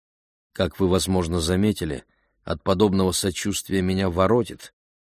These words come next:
но обычно на ранней стадии влюблённости я даже не подозревал, что именно им руководствуется предмет моего обожания, или не позволял себе заподозрить.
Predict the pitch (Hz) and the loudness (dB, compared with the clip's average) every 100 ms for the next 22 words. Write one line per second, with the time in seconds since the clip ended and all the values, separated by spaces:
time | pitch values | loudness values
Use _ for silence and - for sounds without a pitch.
0 | _ - 135 143 170 - - 101 104 110 | _ 0 2 4 4 2 0 2 4 4
1 | 127 101 92 92 - 113 101 95 95 101 | 4 4 2 0 0 0 0 0 2 0
2 | 117 160 139 107 98 - 104 107 110 123 | 2 2 4 2 0 -2 -2 0 2 2
3 | 104 110 113 107 107 104 104 113 143 139 | 2 2 2 2 0 0 2 2 4 6
4 | 98 - _ _ _ _ - - 131 - | 4 0 _ _ _ _ -12 0 0 0
5 | _ 143 147 139 131 131 - _ - 165 | _ 4 6 6 4 2 -2 _ -4 2
6 | 147 107 95 104 101 104 - 98 98 - | 6 6 4 4 4 4 2 -2 -2 -2
7 | 92 101 92 104 107 98 98 98 101 98 | -2 -2 0 2 2 2 2 4 4 4
8 | 98 87 110 131 98 78 78 _ _ _ | 4 2 0 -2 -2 -4 -8 _ _ _
9 | _ _ - 101 104 101 101 82 87 78 | _ _ -2 2 4 4 2 2 2 2
10 | 98 139 - 98 92 85 92 98 90 87 | 0 0 -2 -2 0 0 2 2 2 0
11 | 82 - - | -4 -12 -18